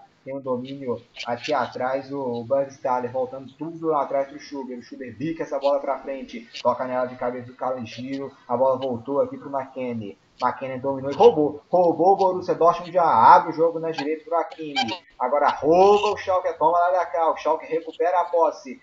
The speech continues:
mas a marcação apertada. O árbitro marcou falta. Marcou falta e tá desesperado. Aqui tomou amarelo. Amarelo aqui pro jogador do Borussia Dortmund, camisa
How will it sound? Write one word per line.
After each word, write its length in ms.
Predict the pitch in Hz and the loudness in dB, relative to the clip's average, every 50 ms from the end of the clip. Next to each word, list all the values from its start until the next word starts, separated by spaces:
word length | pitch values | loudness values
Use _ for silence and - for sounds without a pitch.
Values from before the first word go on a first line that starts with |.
| _ - - - | _ -16 -6 -2
mas 200 | 160 170 170 170 | 0 0 2 0
a 60 | 160 | -2
marcação 480 | 147 147 139 143 135 131 131 - 139 127 | -4 -4 -4 -4 -4 -6 -6 -8 -10 -12
apertada. 720 | 123 - 135 123 113 - - 131 143 170 165 175 185 190 190 - - _ _ _ _ _ _ _ _ _ _ - _ _ _ _ _ - | -10 -8 -8 -10 -8 -6 -4 -2 -2 -2 0 0 0 0 -2 -4 -12 _ _ _ _ _ _ _ _ _ _ -20 _ _ _ _ _ -2
O 60 | 185 | 2
árbitro 300 | 170 165 - 156 151 156 | 2 2 2 -2 -6 -6
marcou 280 | 151 147 143 - - 185 | -4 -4 -4 -4 -8 -8
falta. 540 | - - 131 120 113 110 - 101 95 - _ _ _ _ _ _ _ _ | -4 -2 0 0 -2 -2 -6 -12 -14 -14 _ _ _ _ _ _ _ _
Marcou 320 | - 127 113 110 117 131 120 | -10 -8 -8 -8 -8 -12 -8
falta 280 | - 117 120 - - | -4 -4 -4 -4 -6
e 40 | 160 | -8
tá 160 | - 160 160 | -10 -8 -8
desesperado. 1200 | - - 117 113 117 131 156 - - - - 170 139 113 110 113 123 127 127 - 104 101 95 - - _ _ _ | -8 -10 -12 -14 -16 -16 -18 -18 -14 -8 -4 -2 -2 0 0 2 2 2 0 -2 -4 -10 -12 -14 -16 _ _ _
Aqui 600 | - 113 113 113 110 110 117 120 123 123 123 117 - - | -8 -6 -6 -6 -6 -8 -10 -8 -6 -6 -8 -8 -8 -6
tomou 260 | 131 117 113 120 139 | -6 -4 -4 -4 -4
amarelo. 560 | 160 - 349 349 151 131 131 139 139 139 120 110 - - - _ _ | -6 -6 -6 -4 -2 0 0 0 0 0 -2 -6 -10 -12 -16 _ _
Amarelo 560 | 120 123 127 123 117 110 113 123 135 139 135 | -8 -6 -4 -2 -2 -2 0 0 0 0 0
aqui 200 | 127 123 - 139 | -2 -4 -8 -10
pro 220 | 131 - 120 127 120 | -16 -14 -14 -12 -8
jogador 380 | 127 127 123 117 113 123 123 | -6 -4 -4 -4 -4 -6 -8
do 80 | 123 123 | -8 -8
Borussia 400 | 117 120 120 120 123 113 120 113 | -6 -6 -6 -6 -6 -8 -10 -8
Dortmund, 480 | 113 117 131 139 - - 147 135 131 131 | -4 -4 -4 -4 -6 -10 -18 -16 -10 -8
camisa 680 | 123 120 120 123 123 127 120 123 127 117 110 110 - | -6 -6 -6 -8 -10 -10 -8 -6 -4 -4 -4 -6 -10